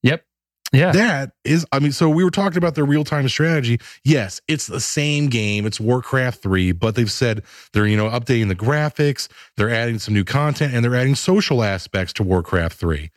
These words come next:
Speaker 1: Yep.
Speaker 2: So
Speaker 1: So
Speaker 2: if they're making it so that I can, like, go on and play it on my console with my friends and, like, play against you or, or play with you for that matter, that's kind of fun. That'd be kind of cool. I would enjoy that, like, going back to Warcraft three.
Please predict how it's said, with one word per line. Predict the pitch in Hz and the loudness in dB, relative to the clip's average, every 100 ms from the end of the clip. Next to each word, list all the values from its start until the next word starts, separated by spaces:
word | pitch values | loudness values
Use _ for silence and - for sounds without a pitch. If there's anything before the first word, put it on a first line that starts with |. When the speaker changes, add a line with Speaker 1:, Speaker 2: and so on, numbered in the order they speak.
| _ - | _ -2
Speaker 1:
Yep. | 113 - _ _ _ - | -2 -4 _ _ _ -2
Speaker 2:
So | - 135 | 2 4
Speaker 1:
So | 117 | 2
Speaker 2:
if | 123 | 2
they're | 156 | 2
making | 185 185 175 | 2 4 2
it | 165 | 2
so | 165 | 0
that | 147 | 0
I | 151 156 | 0 -2
can, | 156 147 | 2 2
like, | 139 123 - _ _ _ _ _ | 2 -2 -8 _ _ _ _ _
go | 117 143 151 | 0 4 4
on | 151 151 | 2 2
and | 139 120 | 0 -2
play | - 147 151 | 0 2 2
it | 143 | 2
on | 135 | 2
my | 127 | 0
console | 101 123 151 175 - 113 113 | -2 0 0 0 0 2 2
with | 113 | 2
my | 110 98 | 2 -2
friends | - 113 151 107 101 104 | -2 -2 0 2 2 2
and, | 104 104 | 2 4
like, | 101 92 | 2 -2
play | - 120 | -2 -2
against | 95 107 127 - | 0 -2 -2 -2
you | 151 160 | 2 4
or, | 143 101 90 - _ _ _ _ _ | 4 2 0 -4 _ _ _ _ _
or | 110 107 | 0 0
play | 92 131 | 0 0
with | 110 170 | 2 2
you | 165 135 | 2 0
for | 123 | 2
that | 113 110 | 0 0
matter, | 107 120 143 | 0 0 0
that's | 131 220 - | 0 -2 -2
kind | 320 262 | 0 0
of | |
fun. | - 131 120 160 | 0 0 2 2
That'd | 214 | 2
be | 214 | 0
kind | 240 226 | 2 0
of | |
cool. | 196 226 156 101 | 4 4 4 2
I | 113 | 2
would | 170 | 2
enjoy | 180 165 180 160 | 2 4 4 2
that, | 107 113 | 2 0
like, | 117 113 107 110 | 0 -2 -4 -4
going | 117 127 117 | 0 2 2
back | 107 113 110 | 2 -2 -6
to | - | -2
Warcraft | 110 107 107 101 - | 0 2 0 0 -2
three. | 95 90 | 0 0